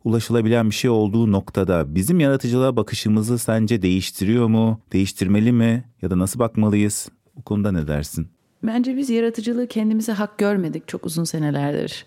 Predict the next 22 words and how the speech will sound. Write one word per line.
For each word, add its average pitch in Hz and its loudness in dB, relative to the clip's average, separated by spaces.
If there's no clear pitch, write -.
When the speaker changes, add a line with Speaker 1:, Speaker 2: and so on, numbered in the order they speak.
Speaker 1:
Hı 90 -2
hı. 85 0
Speaker 2:
Çünkü 202 -2
insanlık 196 -2
tamamen 202 0
bir 175 -10
çöp - -4
olduğunu 185 2
inandırıldığı 180 0
için 233 -2
çok - -8
uzun 160 -2
zamanlardır, 156 -2
"Çalış, 208 -4
hayatını 185 -2
kazan 185 0
ve 175 0
ancak 190 0
o 202 0
şekilde 180 -4
hayatta 165 0
kalırsın" 180 -2